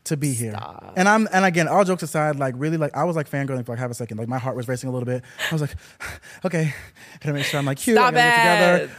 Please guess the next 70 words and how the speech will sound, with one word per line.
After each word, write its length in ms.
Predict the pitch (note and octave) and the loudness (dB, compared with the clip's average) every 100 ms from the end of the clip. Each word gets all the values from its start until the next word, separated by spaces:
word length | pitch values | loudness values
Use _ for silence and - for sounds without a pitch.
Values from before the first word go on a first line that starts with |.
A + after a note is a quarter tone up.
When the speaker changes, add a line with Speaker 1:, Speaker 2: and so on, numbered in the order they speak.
| - | 0
Speaker 1:
But 120 | E3+ F3 | 2 4
no, 160 | D3 | 2
thank 160 | C3 F3 | 2 -2
you 60 | F#3 | -2
for 60 | |
having 220 | D#3 C#3+ C3 | 0 0 0
me. 120 | A#2+ | -2
And 120 | C3 | -2
I 40 | C#3 | 0
really 300 | C#3+ D3 C#3 | 0 0 0
love 260 | C3 B2+ | 0 0
and 80 | B2+ | -2
appreciate 420 | B2 C3+ B2 B2 B2+ | -4 -6 -6 -8 -8
you 40 | |
so 160 | A#2+ A#2+ | -6 -6
much. 240 | A2 A2 | -6 -8
Like, 120 | A#2 | -8
as 180 | D3 D3+ | -4 -2
a 40 | |
Speaker 2:
Thank 120 | F3 F3+ | -2 -4
Speaker 1:
human 240 | F#3+ F3 | -2 -2
Speaker 2:
you. 60 | C#3 | -2
Speaker 1:
being, 320 | C#3+ D#3 E3 - - | -2 -2 -4 -10 -2
outside 320 | F#3 F#3 A3+ | 0 2 2
of 120 | A3 E3 | 2 0
just, 220 | E3+ - | -4 -4
like, 140 | D#3 | -8
content, 380 | - D3 C#3 C3 | -4 -4 -2 -4
because 160 | C3+ C#3+ | -2 -2
I 60 | |
feel 140 | C3+ D#3+ | 0 -2
like 80 | C3+ | -2
it's, 140 | C#3 | -4
like, 120 | C3+ | -4
very 220 | B2+ C3 | -2 -2
easy 220 | C3 C3 B2+ | -2 -4 -4
to, 60 | |
like, 120 | A#2+ | -4
step 220 | - C3 A#2+ | -4 -6 -6
into, 100 | A#2 | -6
like, 120 | A#2 | -8
the 60 | |
superficial, 460 | A#2 B2 A#2 B2 B2+ | -8 -10 -8 -8 -6
like, 100 | A#2+ | -8
"Oh 20 | |
my 80 | C#3 | -8
God, 80 | B2+ | -8
I 40 | |
love 120 | A#2+ B2 | -8 -10
your 60 | |
content. 340 | C3 B2+ B2 A2+ | -10 -10 -8 -10
I 40 | |
love, 180 | B2 B2 - - - | -8 -10 -12 -20 -8
you 80 | D#3 | -4
know, 80 | C#3+ | -2
you're, 160 | C#3+ | -2
like, 160 | C3+ A#2+ | -2 -2
doing 160 | F3 D#3 | -4 -4
great 180 | D#3 - | -8 -4
things 300 | G#3 F#3+ D#3+ | -4 -2 -4
and 100 | E3 | -2
numbers 300 | G3 F3+ E3 | -2 -2 0
wise." 400 | F3 E3+ E3+ E3 | 2 2 2 -2
Speaker 2:
Yeah. 240 | C4+ G#3+ F#3 | -8 -4 0
Speaker 1:
But 80 | |
just 140 | F#3+ - | 0 2
as 200 | G#3 C4 | 4 4
a 40 | G#3 | 2
human 300 | E3+ G#3 E3 | 0 0 2
being, 280 | F3 F#3 | 2 0